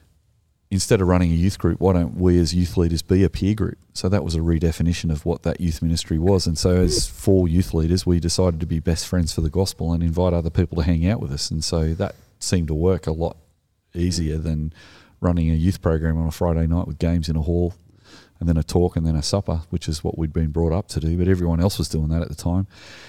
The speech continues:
And we were like, "Yeah, let's just be mates." And that seemed to really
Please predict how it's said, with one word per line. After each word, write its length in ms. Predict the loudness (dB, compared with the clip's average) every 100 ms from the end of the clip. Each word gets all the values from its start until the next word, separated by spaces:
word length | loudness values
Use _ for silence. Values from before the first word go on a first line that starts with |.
| -10
And 120 | -4 2
we 140 | 2
were 100 | 2
like, 240 | 2 0 -4 _ _
"Yeah, 160 | -2
let's 180 | 0 0
just 180 | -2 -4
be 120 | -4
mates." 400 | -2 -2 -2 -4
And 180 | -4 -6 -10 _
that 140 | -8 -4
seemed 240 | -4 -2
to 180 | -2 -6 -10 _ _
really 420 | -4 -2 -2 -6